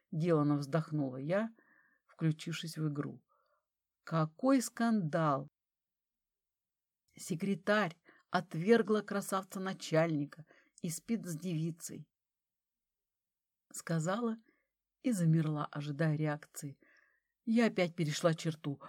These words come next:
однако Хасаби сделал вид, будто ничего не слышал, только таинственно улыбался. Окажись на его месте репортер, подумала бы, он решил напечатать скандальную утку. "Ладно, давайте серьезно".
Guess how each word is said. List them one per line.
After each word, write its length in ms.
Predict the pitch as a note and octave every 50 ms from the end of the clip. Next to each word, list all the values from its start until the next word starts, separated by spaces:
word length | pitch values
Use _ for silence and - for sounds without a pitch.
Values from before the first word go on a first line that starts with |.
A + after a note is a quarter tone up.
| - -
однако 400 | E3 E3+ E3 G3 G#3 G3+ - G3
Хасаби 540 | - - G#3+ G3+ G3+ - - G#3 G3 E3+ F#3
сделал 400 | F3+ E3 D#3 F3+ F#3+ F#3 F#3+ G3
вид, 240 | F#3 G#3 A#3+ G#3 G3
будто 280 | F3 F#3+ - - G3
ничего 400 | F#3 F#3 E3+ - - G#3+ A3 A#3+
не 120 | A#3 A3 G3+
слышал, 520 | - - E3 E3 E3 D#3+ - D#3+ D3+ - - - - - _ _
только 320 | - G3 F#3 F3 D#3+ E3+ E3
таинственно 720 | E3+ E3+ E3 F3 G3+ G#3+ G3+ - - - G3+ G3 F#3+ F#3
улыбался. 640 | F#3 F3+ E3+ D#3+ D3+ D3 C#3+ C#3+ C#3 - - - - _ _ _ _ _ _ - - -
Окажись 480 | E3+ E3 G#3 G#3 G3+ A3+ A#3 A3+ -
на 60 | G#3
его 220 | G#3 G3+ G3+ G3+ G3+
месте 480 | G3+ G3+ G#3 G3+ G3 - - - F#3
репортер, 560 | F3+ F3 - F#3 F#3 G3 - - C4 C4 B3+ - - - - - _ _
подумала 600 | - F3+ F3+ E3+ F3 A#3+ B3+ A#3+ A3+ F#3+ F3+ E3
бы, 280 | D#3 D3+ D3 C#3+ D3 - _ - - _ _ _
он 240 | - F3+ F3+ F3 E3+
решил 320 | F3+ E3+ D#3 - A3 G3+
напечатать 640 | F#3 F3+ E3 F3 D#3+ - - G3+ G3+ G3 F#3+ D#3+ -
скандальную 680 | - - D#3+ D#3 D3+ D#3+ D#3+ D#3+ E3 E3 E3 E3 E3 -
утку. 480 | - D3 C#3 - - - - D3 B2+ - _ _ _ _ _ _ _ _ _ _ _ _ _ _ _ _ _ _ _ _ _ -
"Ладно, 440 | F3+ F3+ E3+ D#3+ B2+ C3+ C#3+ C#3 - -
давайте 460 | - A#3 D#3+ D#3+ D#3+ F3 F3 E3 E3 D#3
серьезно". 640 | - - D#3+ D#3 D3+ D3 D3 C#3+ C#3 C#3+ C#3+ C3+